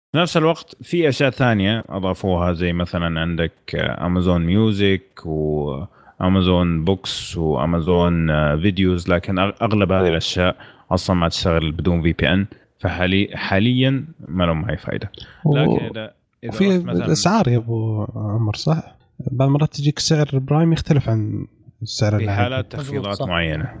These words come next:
Speaker 2: أي.
Speaker 1: فقط.
Speaker 3: وفي برضو أيام
Speaker 1: مو
Speaker 3: كذا
Speaker 1: دائمًا.
Speaker 3: تخفيضات برايم، كذا تقول
Speaker 1: إيه.
Speaker 3: ثلاثة أيام مدة
Speaker 2: إيه.
Speaker 3: يومين.
Speaker 1: أيوة،
Speaker 3: زي كذا.
Speaker 1: تخفيضات معينة. يعني عندك
Speaker 3: مم.
Speaker 1: بلاك فرايداي، عندك مثلًا
Speaker 3: لا،
Speaker 1: كريسماس.
Speaker 3: ب-، وبس برضو يا أبو عمر، زي ما قال بدر، في منتجات يعني يديك سعر خاص للبرايم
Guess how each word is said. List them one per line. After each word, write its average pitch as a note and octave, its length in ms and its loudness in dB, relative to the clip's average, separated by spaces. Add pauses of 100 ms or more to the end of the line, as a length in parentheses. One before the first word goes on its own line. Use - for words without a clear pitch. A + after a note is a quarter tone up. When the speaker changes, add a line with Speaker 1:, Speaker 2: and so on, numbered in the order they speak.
(140)
Speaker 2:
أي. B2+ 120 2
Speaker 1:
فقط. - 160 -8
Speaker 3:
وفي G3 220 0
برضو E3+ 340 -2
أيام D#3+ 300 2
Speaker 1:
مو G2 60 4
Speaker 3:
كذا F2 140 4
Speaker 1:
دائمًا. D#2 180 0
Speaker 3:
تخفيضات D3+ 380 -4
برايم، B2+ 360 -4 (240)
كذا B2+ 200 -4
تقول B2+ 220 -4
Speaker 1:
إيه. A2 120 4
Speaker 3:
ثلاثة C3 240 0
أيام B2 220 0
مدة C#3+ 120 0
Speaker 2:
إيه. A#2 200 -2
Speaker 3:
يومين. B2 300 -6 (360)
Speaker 1:
أيوة، G#2+ 160 4
Speaker 3:
زي - 60 2
كذا. B2 120 2
Speaker 1:
تخفيضات D3 420 2
معينة. F2 340 -4
يعني E2+ 160 -6
عندك G2 300 0
Speaker 3:
مم. D3+ 60 6
Speaker 1:
بلاك G#2 200 2
فرايداي، A#2 480 0
عندك F2+ 400 -2
مثلًا E2+ 320 -2
Speaker 3:
لا، D#2+ 40 -2
Speaker 1:
كريسماس. F3+ 640 2
Speaker 3:
ب-، - 340 -8
وبس E3+ 240 2
برضو F3 340 0
يا C3+ 360 0
أبو C3 160 -2
عمر، D#3 160 0
زي D3+ 120 0
ما E3+ 100 -2
قال D#3+ 80 0
بدر، B2+ 220 -2
في E3 140 0
منتجات D3+ 540 0
يعني D3+ 240 2
يديك C#3+ 240 -2
سعر C3 320 -2
خاص C#3 300 0
للبرايم D#3 520 0